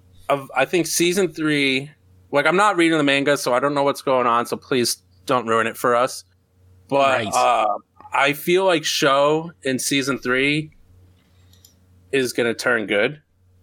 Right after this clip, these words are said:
Speaker 1: Like, he's gonna come to his brother's side, 'cause they teased it in season one. And I think he'll come to his, the brother's side, leaving it two Adola bursts versus, how many do they have now? Four Adola bursts on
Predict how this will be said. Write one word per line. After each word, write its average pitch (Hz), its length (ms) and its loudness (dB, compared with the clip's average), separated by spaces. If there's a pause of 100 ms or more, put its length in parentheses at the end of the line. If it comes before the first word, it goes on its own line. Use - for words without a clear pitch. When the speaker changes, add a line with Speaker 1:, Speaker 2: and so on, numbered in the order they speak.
Speaker 1:
Like, 113 160 0
he's 110 160 -4
gonna 110 160 -2
come 117 240 -4
to 113 100 -4
his 104 120 -2
brother's 104 360 0
side, 107 380 2
'cause 98 180 -4
they 98 100 -2
teased 110 380 -2
it 107 120 0
in 98 100 -2
season 98 360 0
one. 107 320 0 (1300)
And 117 80 0
I 117 100 2
think 120 440 -4 (360)
he'll 156 200 0
come 151 260 0
to 143 120 -2
his, 123 220 -2 (100)
the 127 80 -2
brother's 120 400 0
side, 104 280 2
leaving 110 340 0
it 101 280 -2 (520)
two 156 160 0
Adola 135 420 2
bursts 117 720 0
versus, 110 480 -2
how 117 120 -2
many 117 220 -2
do 120 80 0
they 127 120 2
have 131 340 0
now? 139 300 0 (140)
Four 135 540 -2 (160)
Adola 147 340 0
bursts 151 320 0
on 147 460 -2